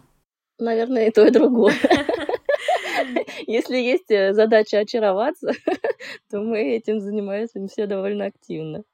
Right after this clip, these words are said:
Speaker 2: Я подумала, очаровывала ли я.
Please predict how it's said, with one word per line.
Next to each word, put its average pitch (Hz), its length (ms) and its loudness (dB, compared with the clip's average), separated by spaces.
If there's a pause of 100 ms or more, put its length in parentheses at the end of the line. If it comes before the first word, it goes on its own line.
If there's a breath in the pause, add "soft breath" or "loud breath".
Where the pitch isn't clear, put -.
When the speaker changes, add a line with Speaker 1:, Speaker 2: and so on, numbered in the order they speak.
(360 loud breath)
Speaker 2:
Я 143 100 -8
подумала, 165 680 -4
очаровывала 156 1300 -6
ли 147 220 -10
я. 139 380 -10